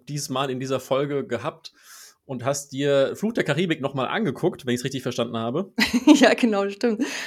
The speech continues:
Speaker 2: Also ich hab ihn, muss dazu sagen, ich, äh, ich mag Fluch der Karibik wirklich gerne, die ganze Reihe,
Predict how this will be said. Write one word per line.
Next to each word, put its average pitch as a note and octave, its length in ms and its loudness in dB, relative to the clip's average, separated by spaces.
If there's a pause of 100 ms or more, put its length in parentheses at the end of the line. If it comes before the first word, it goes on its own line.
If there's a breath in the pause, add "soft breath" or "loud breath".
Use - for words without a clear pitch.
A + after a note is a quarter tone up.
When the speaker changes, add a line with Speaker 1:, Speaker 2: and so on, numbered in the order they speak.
(100)
Speaker 2:
Also A3+ 180 2
ich C4 200 2
hab C4+ 160 10
ihn, C4 320 0
muss C4 240 2
dazu A#3+ 260 0
sagen, G#3 380 2
ich, - 400 -10
äh, F#3+ 300 0 (340 soft breath)
ich - 120 -14
mag G#3+ 200 4
Fluch B3+ 180 -4
der G#3+ 160 -4
Karibik A3+ 400 -2
wirklich G#3+ 260 0
gerne, G#3 260 -2
die G3 80 -6
ganze G3 360 -4
Reihe, G3+ 380 -2